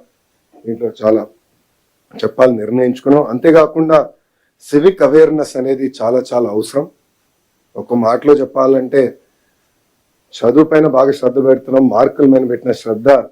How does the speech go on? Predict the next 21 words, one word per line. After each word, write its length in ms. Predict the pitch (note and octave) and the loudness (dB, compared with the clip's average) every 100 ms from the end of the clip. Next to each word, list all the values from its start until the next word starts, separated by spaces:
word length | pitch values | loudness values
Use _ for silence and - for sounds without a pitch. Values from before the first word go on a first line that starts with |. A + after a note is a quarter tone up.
| _ _ _ | _ _ _
రెస్పాన్సిబిలిటీ, 800 | A#2+ G#2+ - C3+ C3+ C3 B2+ C3+ | -16 -8 0 0 -2 -6 -6 -6
సివిక్ 320 | B2 A#2+ C3 | -8 -6 -4
అవేర్‌నెస్ 480 | A#2 B2 B2 B2 - | -2 0 0 -2 -4
మీద 100 | A#2 | -8
మనం 200 | A2+ G#2 - | -6 -12 -16
పట్టలేకపోతున్నాం. 1080 | - A#2+ B2 - _ _ G#2+ G#2 - A#2+ C#3+ - _ _ _ _ | -12 -6 -6 -6 _ _ -12 -12 -6 -6 -6 -10 _ _ _ _
దానివల్ల 480 | A2+ A#2+ A#2+ C#3+ C3+ - | -2 2 4 4 2 -2
సమాజం 400 | B2 C3+ D3 D3 | 0 2 2 0
తీవ్రంగా 420 | C3+ B2+ B2 C3 | -4 -6 -4 -4
నష్టపోతుందని 640 | B2 A2+ - B2 A#2+ A#2+ A#2 | -4 -8 -10 -4 -4 -4 -10
మేము 180 | A2 G2+ | -10 -12
భావించి 640 | G2+ A2 A#2+ - C#3+ - _ _ _ _ _ _ _ _ | -10 -8 -8 -6 -6 -6 _ _ _ _ _ _ _ _
principles 400 | C#3 C#3 E3 D#3 D3 | -2 0 -2 0 -2
of 60 | G#2+ | -2
justice, 460 | C3 - - E3+ - - _ B2 | -2 -2 0 0 -2 -20 _ -8
equality 580 | C3 C3+ C3+ C3 - A2+ | -2 2 2 2 -6 -16
and 80 | G2+ _ | -16 _
fraternity 540 | G#2+ A#2 A#2+ A2 A2 | -10 -8 -8 -8 -12
పెట్టాలని 580 | - G#2+ A2+ A2 G#2+ F#2+ - - | -16 -10 -6 -6 -6 -10 -16 -14
మేము 180 | G2 G2+ | -10 -8
నిర్ణయించుకున్నాం. 640 | G2 A2 G#2+ - G#3+ C4 | -2 0 0 -4 -6 -6